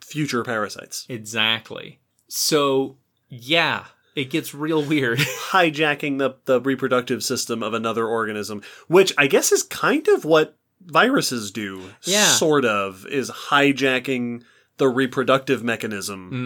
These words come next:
Speaker 2: Mm-hmm.
Speaker 1: of another organism.
Speaker 2: Yeah, and so it, that, it gets real weird, and
Speaker 1: Mm-hmm.
Speaker 2: this one has a little blurry line to it because effectively, at least in this case and in many others, a parasitized host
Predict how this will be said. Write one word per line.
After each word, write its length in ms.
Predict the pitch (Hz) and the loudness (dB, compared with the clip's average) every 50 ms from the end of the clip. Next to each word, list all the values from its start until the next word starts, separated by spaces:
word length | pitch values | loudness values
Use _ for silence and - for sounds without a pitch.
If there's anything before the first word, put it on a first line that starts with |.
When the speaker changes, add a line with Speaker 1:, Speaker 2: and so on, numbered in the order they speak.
| 120 113 110 | -8 -10 -10
Speaker 2:
Mm-hmm. 320 | - 131 123 123 123 151 202 214 - _ - 147 | -10 -10 -8 -6 -6 -8 -8 -10 -12 _ -2 0
Speaker 1:
of 140 | 131 113 | 0 0
another 320 | 120 113 113 113 110 110 110 | 0 -2 -2 -4 -4 -4 -4
organism. 500 | 113 110 110 113 95 - - - 165 - | -4 -4 -6 -8 -10 -10 -12 -10 -8 -6
Speaker 2:
Yeah, 220 | 147 151 151 147 | -4 -4 -4 -4
and 200 | 127 131 156 151 | -4 -6 -6 -2
so 120 | - 165 165 | 0 0 0
it, 140 | 170 165 | 0 -2
that, 200 | - 120 139 135 - _ _ - | -4 -6 -6 -6 -8 _ _ -6
it 120 | 135 123 | -6 -4
gets 260 | 123 151 160 160 - | -2 -4 -4 -4 -4
real 200 | 165 175 185 185 | -2 0 0 0
weird, 260 | 180 208 208 190 156 139 | -2 -2 -2 -2 -2 -2
and 160 | - 143 139 | -4 -4 -4
Speaker 1:
Mm-hmm. 60 | 139 151 | -2 -2
Speaker 2:
this 240 | 233 262 - - | -2 -2 -2 -2
one 180 | 254 220 196 180 | -2 -2 -4 -4
has 220 | 170 180 165 147 | -4 -4 -4 -2
a 80 | 147 139 | -2 -2
little 240 | 143 156 160 165 151 | -2 -2 -2 -4 -4
blurry 360 | 135 143 139 143 147 147 143 | -6 -4 -2 -2 0 0 -2
line 280 | 139 127 131 131 135 131 | -2 -4 -6 -6 -6 -8
to 120 | 127 131 135 | -6 -6 -6
it 120 | 123 - | -6 -6
because 600 | - 135 131 - 131 120 120 120 113 - - - _ _ _ _ _ _ - | -8 -10 -6 -6 -6 -6 -6 -8 -8 -10 -12 -12 _ _ _ _ _ _ -4
effectively, 960 | 156 135 131 - - 156 208 220 - - 185 139 131 117 110 110 110 127 - - | -4 -4 -4 -2 0 0 0 -2 -2 -4 -4 -4 -4 -6 -6 -6 -6 -10 -10 -6
at 120 | - 135 131 | -6 -4 -2
least 260 | 143 147 151 - - | -2 -4 -4 -4 -4
in 160 | 147 135 127 120 | -4 -6 -4 0
this 240 | 139 175 175 - | 0 0 0 -2
case 360 | - - 147 135 127 123 - - | -6 -4 -4 -4 -4 -6 -8 -10
and 120 | - 135 | -8 -8
in 140 | 123 120 117 | -8 -8 -6
many 200 | 123 131 135 123 | -6 -6 -4 -4
others, 540 | 120 131 165 175 123 98 110 - - - - _ _ _ _ _ _ - - | -4 -2 -2 -2 -4 -4 -6 -8 -10 -12 -14 _ _ _ _ _ _ -6 -4
a 140 | 127 127 127 _ _ _ - | -4 -4 -4 _ _ _ -14
parasitized 760 | - - 156 185 185 - - 170 - 175 165 160 160 151 - | -6 -2 0 0 0 -2 -4 -4 -2 -2 -2 -2 -2 -6 -2
host 500 | - 165 208 208 185 - - - - | 0 2 2 2 0 -2 -10 -12 -14